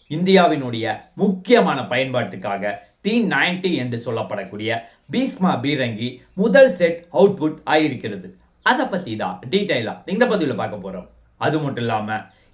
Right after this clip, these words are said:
இந்தியாவினுடைய மிகவும் முக்கியம் வாய்ந்த ஆளே இல்லாமல் செயல்படக்கூடிய ட்ரோன் விமானத்தை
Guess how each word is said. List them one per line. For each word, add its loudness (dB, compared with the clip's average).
இந்தியாவினுடைய 0
மிகவும் 2
முக்கியம் 4
வாய்ந்த -4
ஆளே 4
இல்லாமல் -2
செயல்படக்கூடிய -4
ட்ரோன் 4
விமானத்தை -2